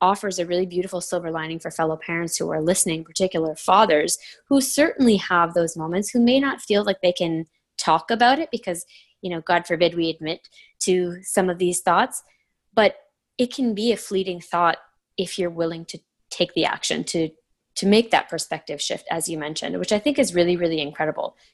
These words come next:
Do you feel that in your network that there is some hesitation in coming to terms with or admitting some of those moments of feeling like kids and family are a burden?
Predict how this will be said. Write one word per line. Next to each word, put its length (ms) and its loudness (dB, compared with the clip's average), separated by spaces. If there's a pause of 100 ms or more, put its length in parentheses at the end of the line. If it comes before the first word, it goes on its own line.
Do 80 8
you 120 8
feel 460 2
that 280 4 (1000)
in 180 6
your 140 6
network 600 0
that 260 0
there 160 6
is 160 2
some 160 0
hesitation 1000 -4 (280)
in 560 -4 (680)
coming 260 6
to 80 6
terms 340 2
with 160 6
or 100 4
admitting 460 2
some 220 2
of 80 0
those 240 4
moments 480 0
of 320 2 (300)
feeling 320 4
like 340 -4 (520)
kids 320 2
and 120 -4
family 460 -4
are 140 -2
a 40 -2
burden? 380 -2